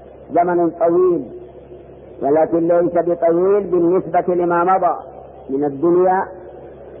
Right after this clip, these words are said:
لأن رسولنا محمدا صلى الله عليه وسلم خاتم النبيين،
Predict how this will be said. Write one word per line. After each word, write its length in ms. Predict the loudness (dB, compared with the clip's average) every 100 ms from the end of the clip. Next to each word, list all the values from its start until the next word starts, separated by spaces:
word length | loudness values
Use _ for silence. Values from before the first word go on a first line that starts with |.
| -20 -18 -18 -18 -16 -2
لأن 560 | 0 2 4 2 0 -2 -12 -18 -18 -6
رسولنا 680 | -4 0 0 2 0 0 -2
محمدا 520 | -2 -2 -2 0 0 0
صلى 200 | 2 2
الله 420 | 2 0 0 0
عليه 140 | 2
وسلم 540 | 2 2 0 0 -2 0
خاتم 360 | 0 2 0
النبيين، 720 | 2 2 2 2 2 2 -6